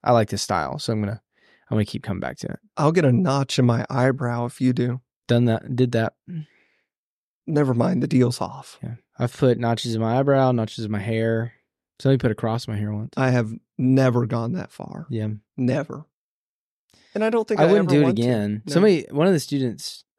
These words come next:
Speaker 1: asked me to do it, and I said, "I would." I said, "Yes," and then I was like, "Wait,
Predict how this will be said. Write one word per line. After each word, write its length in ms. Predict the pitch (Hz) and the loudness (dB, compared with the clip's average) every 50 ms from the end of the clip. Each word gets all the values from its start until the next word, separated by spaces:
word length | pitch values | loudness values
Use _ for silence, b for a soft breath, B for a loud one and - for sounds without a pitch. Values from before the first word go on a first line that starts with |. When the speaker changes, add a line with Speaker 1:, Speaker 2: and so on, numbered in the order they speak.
| _ - - - - | _ -20 -20 -18 -10
Speaker 1:
asked 280 | - 123 120 113 - 117 | -6 -6 -6 -6 -6 -6
me 80 | 107 | -6
to 100 | 101 101 | -6 -6
do 120 | 95 98 95 | -8 -8 -8
it, 160 | 92 85 - - _ _ _ | -10 -10 -12 -14 _ _ _
and 80 | _ - | _ -16
I 40 | 117 | -14
said, 380 | - - 107 101 101 101 - - _ _ _ _ _ _ _ - - - - | -12 -10 -10 -10 -10 -12 -16 -20 _ _ _ _ _ _ _ -20 -20 -16 -8
"I 180 | - 127 127 | -6 -4 -2
would." 480 | 120 113 117 123 123 127 123 127 131 - - | -2 0 2 2 4 4 4 4 2 0 2
I 140 | 143 156 160 | 2 2 2
said, 260 | - - 170 143 120 | 2 2 0 0 0
"Yes," 500 | 120 117 123 127 127 120 107 107 104 - | 0 2 2 4 4 4 2 0 -4 -6
and 160 | 95 113 120 | -6 -4 -2
then 80 | 117 113 | -2 -2
I 80 | 113 113 | -2 -2
was 100 | 110 110 | -2 -2
like, 300 | 110 107 107 101 - - | -2 -2 -2 -2 -2 0
"Wait, 380 | 117 117 110 107 104 104 - | 0 2 2 2 2 0 -2